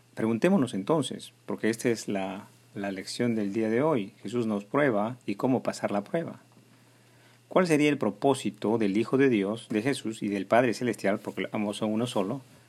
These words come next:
¿Cuál sería su propósito, su objetivo de esperar desde las horas de la noche hasta la madrugada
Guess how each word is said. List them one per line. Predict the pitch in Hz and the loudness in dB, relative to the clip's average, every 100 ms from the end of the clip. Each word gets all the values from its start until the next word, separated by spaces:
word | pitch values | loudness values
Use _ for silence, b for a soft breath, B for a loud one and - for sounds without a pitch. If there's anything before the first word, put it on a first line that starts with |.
| b b b b | b b b b
¿Cuál | - 147 | -4 0
sería | 147 139 | 4 4
su | 135 139 | 2 0
propósito, | 147 135 113 110 104 120 | 0 2 2 0 0 0
su | - | 2
objetivo | 131 127 131 107 104 147 - _ _ | 2 2 0 2 2 -2 -10 _ _
de | 101 | 0
esperar | 101 - 101 127 131 113 127 - _ - - - | 0 2 4 6 6 2 -2 -10 _ -20 -18 -4
desde | 104 92 107 | -4 0 2
las | 101 98 | 2 0
horas | 160 160 | 2 2
de | 143 | 4
la | 151 | 2
noche | 101 98 - 139 147 _ _ _ _ - - _ _ | 2 0 0 -2 -4 _ _ _ _ -20 -20 _ _
hasta | 117 104 139 | -4 0 4
la | 135 | 4
madrugada | 139 135 139 117 95 98 139 | 4 2 2 2 2 2 -2